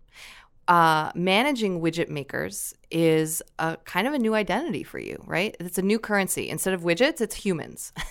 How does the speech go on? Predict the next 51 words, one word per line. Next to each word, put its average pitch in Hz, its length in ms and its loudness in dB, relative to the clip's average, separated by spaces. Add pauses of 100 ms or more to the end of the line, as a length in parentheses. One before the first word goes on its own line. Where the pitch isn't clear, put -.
(260)
And 196 120 4
that's - 160 10
a 415 60 6
fundamentally 247 480 6
different 202 300 2
job, 151 260 4
friendo. 143 400 2 (220)
That 180 160 10
is 220 120 2
a 196 60 0
different 190 320 -4
ballpark. 151 380 0
So - 200 0
I 185 160 8
will 330 140 2
tell 220 220 -4
you 170 220 -8
that 156 300 4 (320)
I'm 190 320 0
maybe 185 220 -2
just 175 160 -6
giving 170 240 -2
you 165 80 -4
a 165 40 -4
giant 156 260 -4
permission 151 320 -8
slip, 214 200 -8
but, 180 80 -4
like, 160 160 -6
at 175 140 0
any 180 160 -2
point, 202 340 -6
you 175 140 -6
could 240 260 0
decide, 180 480 -2 (320)
"This 180 160 2
isn't 180 240 -2
really 160 180 -4
my 147 140 -6
jam." 151 360 -10 (120)
But - 180 4
if 226 200 4
it - 240 0
is 262 420 6
something 156 420 0
you 160 140 -6
think 165 260 -8
you 165 80 -6
wanna 151 200 -6
stick - 340 -6
with, 415 380 -6